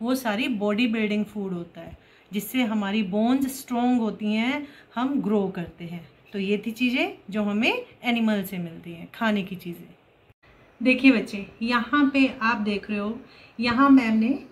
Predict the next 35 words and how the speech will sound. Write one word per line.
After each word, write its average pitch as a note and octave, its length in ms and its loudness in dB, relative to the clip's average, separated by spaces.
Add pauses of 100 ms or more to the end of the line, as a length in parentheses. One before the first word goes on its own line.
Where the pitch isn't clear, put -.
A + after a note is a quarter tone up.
(280)
बहुत B3 360 0
सारी G3 400 -2 (240)
fruits, C#4+ 640 4
vegetables, C4 840 4 (240)
spices, A#3+ 760 -4 (120)
इन C4 140 10
सब C4+ 200 4
की D4 160 4
shop C4+ 360 0
लगाई F3+ 360 -4
है। F#3 80 -8 (640)
आप A#3 260 0
हंसोगे C#4 380 4
कि C#4+ 140 2
मैम C#4 200 6
ने D4 260 6 (360)
ये D4 60 2
इतना D#4+ 280 -4
सारा F4 220 0
क्या C4 220 0
रख G3 280 -2
दिया। F#3 180 -10 (600)
तो C4 60 0
बच्चे, A#3+ 360 2 (320)
here B3+ 420 4 (140)
in B3+ 180 6
this B3+ 220 2
tray G#3 240 0 (280)
you A#3+ 120 -2
can C#4 240 10
see C4+ 220 6 (120)
that B3 260 0
fruits B3+ 400 2
are A3+ 140 2
there। F3 220 -4